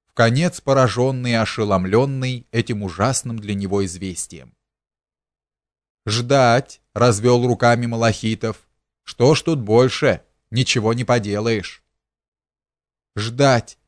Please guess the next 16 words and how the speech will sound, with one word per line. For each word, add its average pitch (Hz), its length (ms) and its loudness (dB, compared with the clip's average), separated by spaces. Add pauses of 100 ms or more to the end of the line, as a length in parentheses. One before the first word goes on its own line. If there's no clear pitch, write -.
(360)
Да 95 100 2
если 131 360 4
невозможно 131 720 0
ждать». 110 540 -2 (1160)
«Вам-то 139 440 4
ждать 135 320 2
хорошо, 135 640 2 (300)
а 113 100 0
каково 123 400 2
мне? 113 420 -2 (640)
Я 117 240 4
к - 80 -2
осени 135 400 2
непременно, 127 880 -2 (100)
поймите 123 600 2
вы, 113 320 0